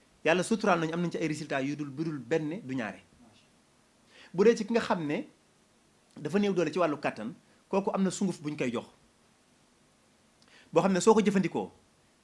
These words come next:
da nga jot sa bopp lool, jotin bu neex, boo xam ne dana la sax mujj yéem. Waaw.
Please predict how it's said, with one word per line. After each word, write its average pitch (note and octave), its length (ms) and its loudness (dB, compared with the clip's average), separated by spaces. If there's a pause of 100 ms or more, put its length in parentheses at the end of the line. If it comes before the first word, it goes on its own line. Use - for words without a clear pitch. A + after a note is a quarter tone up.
(100)
da B2 120 -8
nga C#3+ 140 -2
jot C#3+ 140 -4
sa - 140 -18
bopp D3 220 -10
lool, E3 540 -2 (1400)
jotin D3+ 300 -6
bu C3+ 100 -6
neex, F3+ 460 0 (340)
boo D#3 120 4
xam E3 140 0
ne C#3+ 100 -2
dana D#3 160 0
la D3+ 80 -2
sax D#3+ 180 -4
mujj D#3+ 200 -8
yéem. B2+ 240 -2 (1200)
Waaw. - 140 -16